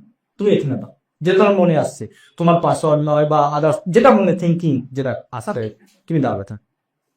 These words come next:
Speaker 2: হুম।
Speaker 1: দিয়েছো? তাতেও আমি কি করলাম, এটাকে দিলাম।
Speaker 2: হ্যাঁ, খুললো।
Speaker 1: কিন্তু খুললো না।
Speaker 2: না।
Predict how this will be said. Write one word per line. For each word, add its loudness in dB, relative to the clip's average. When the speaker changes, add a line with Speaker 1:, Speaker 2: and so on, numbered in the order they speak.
Speaker 2:
হুম। -6
Speaker 1:
দিয়েছো? -4
তাতেও 6
আমি 0
কি -8
করলাম, 6
এটাকে 0
দিলাম। 0
Speaker 2:
হ্যাঁ, -10
খুললো। -8
Speaker 1:
কিন্তু -8
খুললো -8
না। -10
Speaker 2:
না। -12